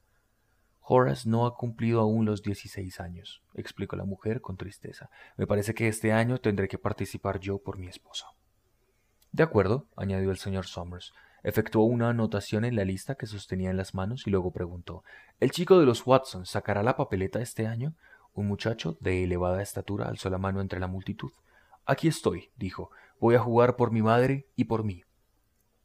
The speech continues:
El chico parpadeó nervioso y escondió la cara mientras varias voces de la muchedumbre comentaban en voz alta, "Qué buen chico, Jack", y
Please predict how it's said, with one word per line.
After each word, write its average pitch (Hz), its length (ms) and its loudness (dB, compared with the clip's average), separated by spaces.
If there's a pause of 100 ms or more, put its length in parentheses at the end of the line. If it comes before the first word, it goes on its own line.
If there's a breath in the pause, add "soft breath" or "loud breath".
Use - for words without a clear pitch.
(180)
El 101 120 0
chico - 220 -4
parpadeó 95 440 0
nervioso 98 500 0
y 117 80 -2
escondió 95 360 -4
la 92 100 -4
cara 104 280 -6
mientras 95 380 -6
varias 110 340 0
voces 120 340 -2
de 98 80 -2
la 95 80 0
muchedumbre 110 600 -2 (300 loud breath)
comentaban 98 520 2
en 95 120 0
voz 90 180 -8
alta, 95 320 -10 (180 loud breath)
"Qué 120 120 2
buen 113 200 2
chico, 113 340 -4
Jack", - 360 -6 (120)
y 95 260 -4